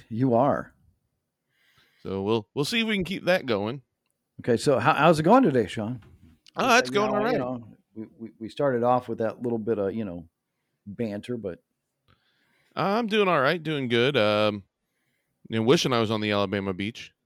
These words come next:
Speaker 1: Wishing you were on the Alabama beach. Me
Speaker 2: Or,
Speaker 1: too.
Speaker 2: or
Speaker 1: Me
Speaker 2: any
Speaker 1: too.
Speaker 2: beach, you know, any beach.
Speaker 1: Yeah, like a, uh,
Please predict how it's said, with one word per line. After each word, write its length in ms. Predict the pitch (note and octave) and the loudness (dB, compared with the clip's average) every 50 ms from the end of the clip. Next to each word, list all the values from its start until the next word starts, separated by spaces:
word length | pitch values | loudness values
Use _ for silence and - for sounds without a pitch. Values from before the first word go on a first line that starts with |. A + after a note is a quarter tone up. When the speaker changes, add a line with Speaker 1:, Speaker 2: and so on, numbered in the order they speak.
| _ _ _ _ _ _ _ _ _ _ | _ _ _ _ _ _ _ _ _ _
Speaker 1:
Wishing 320 | B2 C#3 C3+ - - D#3+ | -6 -4 -4 -4 -4 -4
you 100 | C3+ A#2 | -4 -2
were 140 | A2 G#2+ G#2 | -2 -2 -4
on 80 | G#2+ G#2 | -6 -8
the 120 | F#2 E2 - | -10 -12 -12
Alabama 560 | - E2+ G2+ B2+ C3+ C#3+ A2+ F#2+ F2+ G#2 B2 C3 | -14 -12 -12 -12 -12 -12 -12 -14 -12 -12 -12 -12
beach. 240 | - G2 F2 - - | -10 -10 -10 -8 -4
Me 100 | G2+ A#2 D3 | -4 0 4
Speaker 2:
Or, 140 | A3 A#3 | 4 4
Speaker 1:
too. 60 | - - | 6 6
Speaker 2:
or 180 | G#3+ A3 G#3+ - - | 4 4 4 2 0
Speaker 1:
Me 100 | D3+ C#3 | 0 0
Speaker 2:
any 160 | C3 C3+ C3 | 2 2 0
Speaker 1:
too. 40 | A#2+ - | -2 -2
Speaker 2:
beach, 380 | B2 A2+ B2+ - - - - | -4 -6 -8 -10 -12 -10 -6
you 100 | C3+ B2+ | -4 -4
know, 140 | A2+ A2+ A#2+ | -2 -2 -2
any 180 | A2+ G#2 G2+ G2+ | -2 -2 -4 -4
beach. 420 | F#2 G2 G2 A2+ - - - - _ _ - | -4 -4 -6 -6 -8 -14 -20 -20 _ _ -14
Speaker 1:
Yeah, 240 | F2 F#2 E2 G#1 G1+ - _ | -10 -10 -10 -10 -12 -16 _
like 240 | - - F#2 - - | -14 -14 -14 -14 -12
a, 200 | - A#1 A#1 - _ - _ _ _ | -14 -14 -14 -16 _ -20 _ _ _
uh, 320 | C#2+ - _ _ A1+ G#1+ | -20 -20 _ _ -20 -20